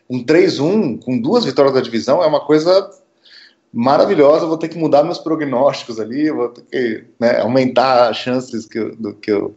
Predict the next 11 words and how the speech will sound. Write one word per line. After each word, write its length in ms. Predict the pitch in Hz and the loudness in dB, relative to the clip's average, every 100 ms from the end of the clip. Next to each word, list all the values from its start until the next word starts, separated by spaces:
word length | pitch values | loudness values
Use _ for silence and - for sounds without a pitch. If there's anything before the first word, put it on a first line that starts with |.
| _ | _
que 80 | 120 | 0
eu 80 | |
vejo 340 | 107 107 110 107 | 2 4 2 2
pro 140 | 107 | 2
Eagles 220 | 107 104 | 2 2
de 60 | 104 | -2
playoff, 440 | - 107 104 - | 2 4 4 0
porque 500 | - 131 135 139 143 139 - - - - _ - | -4 -4 0 0 0 -4 -18 -16 -18 -20 _ 0
era 140 | 113 | 2
uma 160 | 131 131 | 2 2
coisa 640 | 131 131 131 143 147 - | 4 4 4 4 2 -2